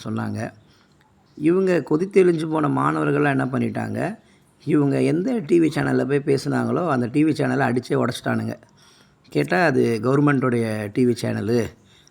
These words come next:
அதுல அவங்க பேசுறாங்க, எங்களுக்கு அவங்க மேல நம்பிக்கை கிடையாது. இவ்வளோ வருஷம் செய்யாதவங்க இப்ப செஞ்சிட போறாங்களா? அப்படின்னு அவங்க மேல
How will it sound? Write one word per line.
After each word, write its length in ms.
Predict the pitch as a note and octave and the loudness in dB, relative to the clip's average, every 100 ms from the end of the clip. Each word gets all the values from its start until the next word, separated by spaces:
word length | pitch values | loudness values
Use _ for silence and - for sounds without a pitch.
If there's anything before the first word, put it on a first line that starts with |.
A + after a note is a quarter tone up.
| _ - | _ -8
அதுல 360 | F#2+ B2+ B2+ | -4 0 2
அவங்க 180 | B2 A#2+ | 2 0
பேசுறாங்க, 680 | A#2 C3+ C3 B2+ A#2 A#2 B2 | 0 -2 0 0 0 0 0
எங்களுக்கு 300 | A#2 A#2 A2+ | 0 -2 -4
அவங்க 160 | A2+ A2+ | -4 -2
மேல 160 | B2 | -2
நம்பிக்கை 360 | A#2+ A#2 B2 A2+ | 0 0 0 -2
கிடையாது. 480 | G#2+ G#2+ G#2+ A#2+ G#2 | -4 -4 -2 -2 0
இவ்வளோ 160 | A#2+ C3 | 0 2
வருஷம் 300 | B2+ D#3+ D3 | 0 -2 -4
செய்யாதவங்க 340 | C#3+ B2 B2 B2+ | -2 -2 0 -2
இப்ப 220 | A#2 C3 | -2 -4
செஞ்சிட 340 | - A#2+ A#2+ | -2 -4 -4
போறாங்களா? 540 | A2 A2 G#2 A2 A2+ G#2 - - - _ - - | -4 -6 -6 -4 -4 -4 -12 -20 -20 _ -20 -16
அப்படின்னு 580 | - G2+ G#2 E3 D3+ G#2+ | -12 -8 -4 -2 -2 -4
அவங்க 280 | G#2 A#2 A2+ | -4 -4 -4
மேல 380 | A2+ A2+ - | -4 -4 -6